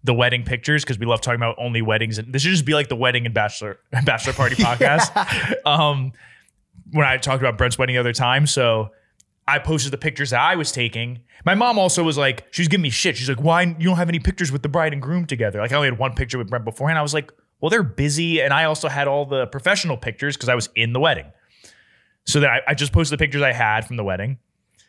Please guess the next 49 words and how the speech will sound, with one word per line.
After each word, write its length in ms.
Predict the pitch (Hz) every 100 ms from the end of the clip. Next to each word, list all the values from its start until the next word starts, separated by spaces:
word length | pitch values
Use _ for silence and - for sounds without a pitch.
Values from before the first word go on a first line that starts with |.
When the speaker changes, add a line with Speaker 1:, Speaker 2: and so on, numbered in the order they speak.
| _
Speaker 1:
Then 140 | 123 147
Speaker 2:
What's, 180 | 139 - _
is, 200 | 165 120 - _ _ _ 147
okay, 240 | 139 113
so 260 | 107 139 135
is 140 | 113
there 220 | 147 175
a, 380 | 180 165 147 123 - - _ _
what's 240 | 127 156 -
the 120 | 185
courtesy 560 | - 147 156 139 131 120
rules 560 | 110 127 135 113 92 -
on 200 | 107 95
that? 220 | 92 85 - _ _ _ _ _
Do 80 | 123
you 100 | 120
care 280 | - 123 117
about 260 | 123 131
that 200 | 147 151
or 60 | 139
you 120 | 113
not 280 | 113 107 -
think 160 | 139 135
about 300 | 127 131 131
it? 200 | 131 127
Speaker 1:
What 80 | 117
do 60 |
you 40 | 113
mean? 260 | 101 95 - _
Speaker 2:
So 160 | - 165
Speaker 1:
Like, 60 | 156
Speaker 2:
a 20 |
lot 80 | 175
Speaker 1:
should 80 |
Speaker 2:
of 60 | 156
Speaker 1:
you 60 | 131
Speaker 2:
times 260 | 131 120
Speaker 1:
have 60 | 110
the 300 | 120 113 -
bride 200 | 131 120
and 80 | 117
groom 160 | 113 104
in 100 | 123
it? 160 | 151 _ _ _ _ -
Speaker 2:
No, 220 | 196 160
a 20 |
lot 240 | 135 160
of 60 | 175
times 600 | - 131 123 117 113 -